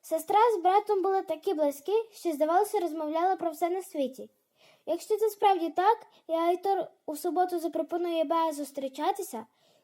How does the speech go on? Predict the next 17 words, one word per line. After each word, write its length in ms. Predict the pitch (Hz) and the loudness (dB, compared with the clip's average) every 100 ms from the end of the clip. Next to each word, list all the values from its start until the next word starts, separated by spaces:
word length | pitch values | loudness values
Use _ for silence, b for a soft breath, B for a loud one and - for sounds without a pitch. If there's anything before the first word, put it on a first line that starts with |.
| _ | _
Лусія 360 | 359 349 494 494 | -10 -2 0 0
все 160 | 440 440 | -2 0
пропустить, 720 | 440 403 381 349 - 233 - b b b - | 0 0 0 0 -2 -8 -10 b b b -8
адже 440 | 320 294 330 294 | -4 0 0 0
буде 300 | 277 381 370 | -2 0 0
в 60 | 381 | -2
цей 200 | - 359 | -2 -4
час 380 | 359 392 403 - | 0 0 0 -4
із 220 | 403 359 | -4 -4
татом, 480 | - 285 254 247 220 b b b | 0 2 2 -2 -8 b b b
і 60 | 294 | -4
досі 320 | 349 415 466 | -2 0 0
невідомо, 500 | 392 359 320 330 339 | 0 0 0 0 -2
де 120 | 320 | -4
саме. 360 | - 247 214 208 - _ _ _ _ _ _ _ _ | -4 -4 -6 -10 -18 _ _ _ _ _ _ _ _
"Ти 140 | 392 | -2
впевнена?" 720 | 339 - 294 392 453 415 233 | -2 2 4 4 2 0 -4